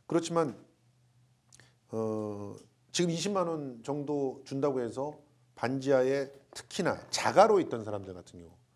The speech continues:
가겠습니까, 어디? 월세 있잖아요, 지금. 어, 특히나 가장 이렇게,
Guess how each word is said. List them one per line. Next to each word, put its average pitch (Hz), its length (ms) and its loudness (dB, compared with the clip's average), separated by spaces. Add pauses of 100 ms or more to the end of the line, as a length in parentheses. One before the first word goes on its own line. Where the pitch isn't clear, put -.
(280)
가겠습니까, 131 600 -8
어디? 107 200 -16 (1120)
월세 160 340 10
있잖아요, 147 440 -4
지금. 135 400 -10 (640)
어, 104 800 -6 (1500)
특히나 151 520 -4 (640)
가장 170 480 2
이렇게, 104 420 -6